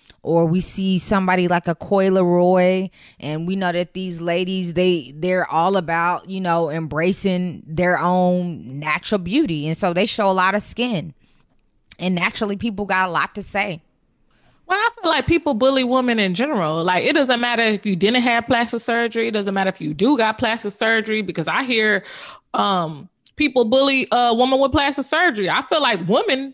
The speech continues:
Speaker 2: bully women more than anything. And I feel like
Speaker 1: Mm-hmm.
Speaker 2: sometimes it's based off of the insecurity of their own bodies. Like, you know, sometimes women may, uh,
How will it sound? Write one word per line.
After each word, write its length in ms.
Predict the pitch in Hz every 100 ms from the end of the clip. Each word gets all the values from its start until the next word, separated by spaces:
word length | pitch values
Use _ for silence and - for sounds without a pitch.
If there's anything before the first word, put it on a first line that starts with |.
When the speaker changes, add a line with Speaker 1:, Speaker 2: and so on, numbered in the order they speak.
| -
Speaker 2:
bully 320 | 185 269 294
women 340 | 262 302 294 285
more 140 | 302
than 100 | 311
anything. 680 | 466 370 220 214 208 214 208
And 100 | 170
I 120 | 151
feel 100 | 269
like 200 | 269 202
Speaker 1:
Mm-hmm. 320 | 160 170 185
Speaker 2:
sometimes 480 | 220 320 330 254 254
it's 140 | 240 202
based 260 | 233 247
off 220 | - 214 190
of 80 |
the 140 | 185 -
insecurity 560 | 208 208 - 220 202 180
of 120 | 170
their 140 | 165
own 240 | 202 226 185
bodies. 540 | 123 - - - - - - -
Like, 640 | 202 196 180 160 147 - -
you 140 | 226
know, 460 | 214 185 165 143 -
sometimes 840 | - 226 254 269 226 220 208 196 -
women 540 | 175 240 226 196 180
may, 400 | 190 190 185 175 _ - -
uh, 420 | 190 180 160 135